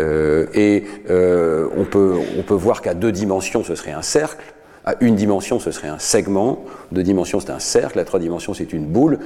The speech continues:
puis à quatre dimensions qu'est-ce que ça devient ? Ben, ça devient des objets très étranges, euh, dont le volume devient en fait extrêmement petit, très concentré vers le centre, et qu'on devrait plutôt voir comme des objets épineux, c'est-à-dire que c'est pas facile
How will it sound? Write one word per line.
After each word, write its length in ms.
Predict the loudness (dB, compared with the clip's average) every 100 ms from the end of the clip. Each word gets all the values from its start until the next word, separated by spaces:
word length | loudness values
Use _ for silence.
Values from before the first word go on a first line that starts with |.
| -14
puis 100 | -6
à 40 | -2
quatre 140 | 0
dimensions 380 | 0 0 0 -2
qu'est-ce 180 | -2 -2
que 80 | -2
ça 160 | 0
devient ? 340 | 0 0 -2 -4
Ben, 80 | -4
ça 120 | -2
devient 220 | 2 2
des 160 | 2 2
objets 220 | 2 0
très 220 | 0 0
étranges, 480 | 0 -2 -4 -4 -10 -16 -20 -20 -16 2
euh, 240 | 4 6 4 0
dont 200 | 2 4
le 100 | 4
volume 500 | 4 4 4 2 0
devient 280 | -2 -2 -6
en 80 | -2
fait 200 | 0 0
extrêmement 380 | -2 0 0
petit, 380 | 2 0 0 -4 -4 -16 -16 -18 -8
très 220 | 0 0
concentré 560 | 0 -2 -2 -2 0 2
vers 140 | 2
le 100 | 2
centre, 520 | -2 -6 -6 -12 -20 -20 -18 -16 -16 -8 -2
et 80 |
qu'on 160 | 0 4
devrait 220 | 4 4
plutôt 260 | 2 2 4
voir 140 | 4
comme 160 | 2 2
des 160 | 2
objets 260 | 2 2 2
épineux, 540 | 2 0 0 4 4 2
c'est-à-dire 240 | -2 -4
que 60 | -2
c'est 80 | -2
pas 100 | -2
facile 640 | -2 -4 -4 -2 -4